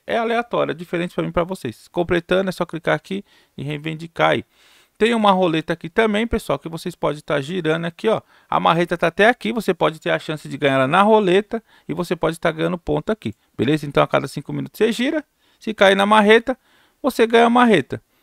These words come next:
Se cair nos relógios aqui, você vai tá ganhando quantidade de ponto aleatório,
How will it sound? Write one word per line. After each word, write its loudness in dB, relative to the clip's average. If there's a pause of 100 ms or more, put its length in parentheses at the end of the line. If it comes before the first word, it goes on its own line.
(260)
Se -4
cair 6
nos -2
relógios 4
aqui, -10
você -10
vai -2
tá -2
ganhando -4
quantidade -4
de -10
ponto -8
aleatório, 0